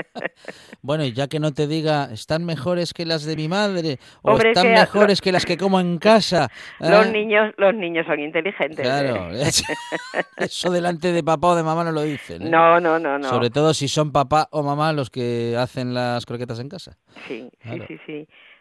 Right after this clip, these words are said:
Speaker 2: Pues yo la lectura que haría de esta visita de estos cocineros,
Speaker 1: Sí.
Speaker 2: porque venían, ellos utilizan producto español.
Speaker 1: Sí.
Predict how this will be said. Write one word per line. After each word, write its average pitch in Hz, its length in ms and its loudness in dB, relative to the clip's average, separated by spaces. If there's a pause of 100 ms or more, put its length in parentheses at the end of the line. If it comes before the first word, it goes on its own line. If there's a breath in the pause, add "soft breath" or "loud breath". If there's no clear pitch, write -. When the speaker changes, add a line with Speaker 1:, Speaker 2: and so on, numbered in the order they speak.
(140)
Speaker 2:
Pues 180 180 -4
yo 240 100 2
la 285 140 4
lectura 254 460 0
que 240 140 -2
haría 214 360 2
de 170 200 0
esta 196 220 -2
visita 185 460 -6
de 160 140 -4
estos 165 280 -10
cocineros, 151 600 -6
Speaker 1:
Sí. - 60 -20
Speaker 2:
porque 139 360 -6 (180)
venían, 202 480 -6 (500 loud breath)
ellos 208 240 -6
utilizan 220 480 -6
producto 160 440 -8
español. 214 500 -2 (140)
Speaker 1:
Sí. 131 360 -14